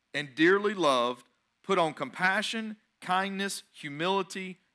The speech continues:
gentleness," which is also meekness, "and patience." Now, I do want to say this. Um, it, it calls us, a-, as a general label,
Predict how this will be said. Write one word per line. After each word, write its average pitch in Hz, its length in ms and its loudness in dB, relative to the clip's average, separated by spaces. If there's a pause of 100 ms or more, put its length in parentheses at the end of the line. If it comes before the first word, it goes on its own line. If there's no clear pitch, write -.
(140)
gentleness," 185 640 -4
which 127 140 -12
is 117 120 -12
also 151 300 -2
meekness, 175 640 -6 (380)
"and 123 160 -12
patience." - 640 -6 (840)
Now, 160 300 -2 (920)
I 135 60 -8
do 175 140 -2
want 202 160 0
to 190 40 -4
say 165 180 -2
this. 131 500 -6
Um, 131 340 -4 (420)
it, 165 200 -4
it 160 180 -2
calls 185 380 2
us, 151 260 0 (480)
a-, 151 180 -4
as 135 140 -2
a 143 60 -4
general 165 500 -4
label, 131 440 -2